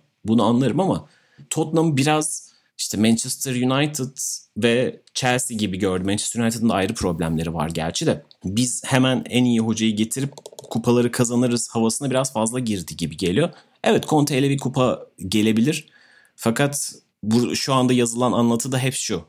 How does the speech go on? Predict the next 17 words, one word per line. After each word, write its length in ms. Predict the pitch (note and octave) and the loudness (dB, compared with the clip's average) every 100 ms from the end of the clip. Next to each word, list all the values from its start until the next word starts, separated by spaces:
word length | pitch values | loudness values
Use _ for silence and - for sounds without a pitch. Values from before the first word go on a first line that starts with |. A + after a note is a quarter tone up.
| _ | _
Artık 300 | G#2+ G#2+ - | 0 0 0
oyuncuların 520 | A#2 A2+ A2 A2+ A2+ A#2 | 2 4 2 2 0 0
kaçacak 460 | A2+ G#2+ A2+ A2+ | -2 0 -2 0
yeri 180 | A#2 A2+ | 0 0
kalmadı. 420 | B2+ C3 G#2+ F#2 A#2+ | 0 0 0 -2 -4
Çünkü 320 | A#2+ A#2 B2+ | -4 -2 0
artık 600 | F#2+ G#2+ - - - - _ - A#2+ | 0 -2 -6 -10 -16 -20 _ -6 0
en 120 | A#2 | 2
iyi 120 | A2+ | 4
hoca 320 | G#2+ G2+ A#2+ | 2 0 0
da 60 | G#2 | 0
geldi. 560 | D#2 D2 C#2 D3 E3+ - _ - | 0 -2 0 -2 -2 -6 _ -8
Bence 300 | G2 G#2 A#2 | 0 2 2
hoca, 240 | C3+ B2+ - | 2 2 2
oyuncuların 480 | A#2 B2 B2+ C#3+ | 2 2 2 2
kaçacak 400 | D3 C3 - D3 | 2 0 -2 0
yeri 340 | D3 D3+ D3+ | 2 2 0